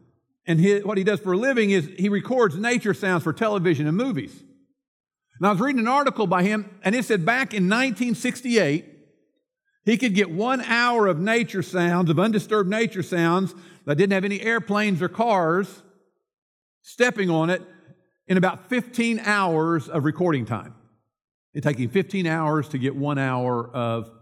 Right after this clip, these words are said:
uh, nature sounds. Well, he says now it takes almost two thousand hours to get that same one hour of undisturbed nature.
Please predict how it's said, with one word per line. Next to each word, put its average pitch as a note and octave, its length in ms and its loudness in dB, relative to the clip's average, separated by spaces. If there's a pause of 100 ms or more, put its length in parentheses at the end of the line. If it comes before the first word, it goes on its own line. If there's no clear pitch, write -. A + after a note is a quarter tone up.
(640)
uh, G#2 260 -6 (180)
nature C#3 460 -2 (280)
sounds. D2+ 440 -14 (1120)
Well, A3 100 2
he G#3+ 60 4
says G3 200 0
now A#3 560 0
it G3+ 100 -4
takes A3 220 0
almost G#3+ 400 0
two B3 380 -2 (300)
thousand E3+ 920 0 (180)
hours G2 460 -4 (1400)
to D3+ 80 2
get A3+ 300 0 (540)
that E3 260 -2
same A#3 760 -4
one G#3 380 0
hour D#3 580 0
of C#3 160 -4
undisturbed D3 1200 -4 (880)
nature. B2 480 -6